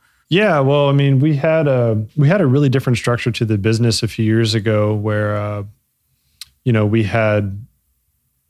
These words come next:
a couple options in stock at all times. And that was really limiting,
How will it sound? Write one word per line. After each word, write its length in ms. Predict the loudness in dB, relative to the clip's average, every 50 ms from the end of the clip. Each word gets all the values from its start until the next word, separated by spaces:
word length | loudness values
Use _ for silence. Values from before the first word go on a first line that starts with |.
| _
a 80 | -6 -6
couple 380 | -4 -2 -4 -4 -2 -2 -2 0
options 560 | 0 -2 -2 -4 -4 -4 -2 -2 0 0 0
in 120 | 0 -2 -2
stock 380 | -2 -4 -4 -4 -4 -4 -4
at 80 | -4 -4
all 140 | -2 -4 -4
times. 520 | -4 -4 -2 0 -2 -2 -2 -4 -8 -14 _ _ _ _ _ _ _ _ _ _
And 600 | -4 -2 0 0 0 0 0 0 0 -2 -4 -6 -8 -14 _ _ _ _ _ _ _ _ _ _ _ _ _ _ _
that 320 | -4 -2 0 0 -2 0 0
was 180 | -2 -2 0
really 200 | 0 0 0 0
limiting, 600 | 0 0 0 0 0 0 -2 -6 -10 -12 -14 -14